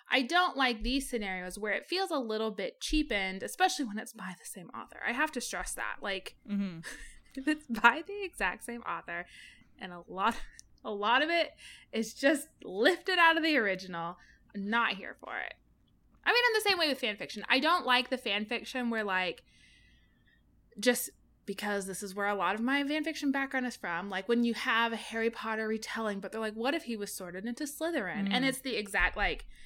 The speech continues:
Speaker 1: here are the seven books, and everything happens exactly the same for the first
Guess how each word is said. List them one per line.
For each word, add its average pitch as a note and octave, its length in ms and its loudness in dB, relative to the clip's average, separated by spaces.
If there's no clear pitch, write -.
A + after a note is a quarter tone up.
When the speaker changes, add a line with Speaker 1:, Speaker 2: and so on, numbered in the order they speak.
Speaker 1:
here A#3 240 2
are B3+ 60 6
the C4 100 2
seven C4+ 420 4
books, C4+ 560 4
and G#3 260 -2
everything B3+ 420 6
happens D4 400 6
exactly G#3+ 580 -2
the D4+ 120 2
same D4+ 520 6
for C4 140 0
the A3 100 0
first - 480 -2